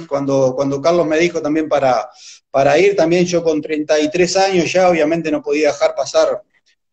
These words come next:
esa oportunidad, así que también decidí irme para, para San Cristóbal a jugar en, en Táchira, y también, eh, al igual que en Cúcuta,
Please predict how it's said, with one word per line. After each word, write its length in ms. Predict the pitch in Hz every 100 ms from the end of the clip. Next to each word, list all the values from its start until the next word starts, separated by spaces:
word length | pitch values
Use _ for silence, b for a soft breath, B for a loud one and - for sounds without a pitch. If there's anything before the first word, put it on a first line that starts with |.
| _ _ _
esa 220 | 156 143
oportunidad, 600 | 156 156 156 147 151 175
así 180 | 190 190
que 140 | 170 151
también 380 | 151 170 180
decidí 400 | 151 139 143 151
irme 180 | 160 160
para, 580 | 147 147 139 127 110 - _ _ _ _ _ _ _ _ _ _
para 200 | 139 139
San 200 | 139 143
Cristóbal 420 | 135 139 202 202
a 60 | 165
jugar 240 | 156 160
en, 200 | 156 143
en 200 | 143 139
Táchira, 340 | 165 190 214 202
y 60 |
también, 420 | 151 160 180 139 -
eh, 280 | 131 131 127
al 140 | 131
igual 240 | 139 165 170
que 140 | 170
en 100 | 156
Cúcuta, 680 | 180 180 180 175 156 120